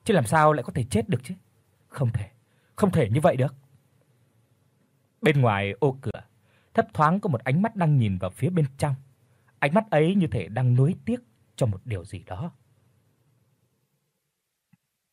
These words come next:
Đạt ngồi thẫn thờ ở bên giường, hướng mắt nhìn ra ngoài ô cửa sổ. Giờ này, đám bạn cũng đã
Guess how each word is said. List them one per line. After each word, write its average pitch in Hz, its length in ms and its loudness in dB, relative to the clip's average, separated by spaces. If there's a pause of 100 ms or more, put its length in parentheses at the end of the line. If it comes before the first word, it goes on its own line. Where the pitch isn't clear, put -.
(1300)
Đạt 131 220 0
ngồi 110 360 0
thẫn 190 180 -2
thờ 117 200 -4
ở 95 200 -14
bên 131 200 2
giường, 92 280 -6 (440)
hướng 165 240 2
mắt 240 180 0
nhìn 110 280 2
ra 147 80 2
ngoài 120 220 0
ô 147 180 0
cửa 98 120 -4
sổ. 92 340 -10 (680)
Giờ 113 220 0
này, 95 300 -6 (400)
đám 165 200 2
bạn 120 240 0
cũng 175 360 -2
đã 175 140 -2